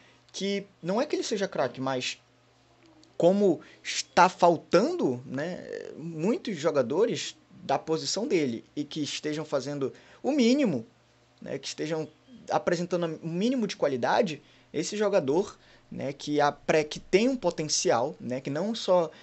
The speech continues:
é, é bem quisto, né, porque ele está numa posição que é carente no, no, no mercado brasileiro, mas também ele é, é, é jovem, tá? Ele tem potencial ali pra crescer. Então, de fato,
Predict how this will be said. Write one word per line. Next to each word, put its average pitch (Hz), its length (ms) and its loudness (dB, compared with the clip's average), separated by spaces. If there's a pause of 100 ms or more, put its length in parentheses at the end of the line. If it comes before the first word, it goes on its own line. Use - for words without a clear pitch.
(180)
é, 123 680 2
é 113 40 -4
bem 131 260 -4
quisto, 139 560 -6
né, 120 200 -2
porque - 340 -8
ele 113 200 -2
está 120 220 -4
numa 123 200 -2
posição 123 400 -6
que 123 100 -6
é 120 40 -2
carente 117 500 -4 (280)
no, 107 720 -6 (400)
no, 107 440 -8
no 104 120 -6
mercado 107 680 -4 (260)
brasileiro, 107 720 -4 (260)
mas 110 340 -6
também 147 460 0 (240)
ele 131 880 0
é, 123 280 0
é, 127 340 0
é - 20 0
jovem, 214 420 2 (140)
tá? - 160 -12
Ele 135 200 -4
tem 156 220 -6
potencial 131 540 -2
ali 104 140 -4
pra - 120 -8
crescer. - 440 -10 (840)
Então, 160 240 2
de 180 100 -6
fato, 160 400 -2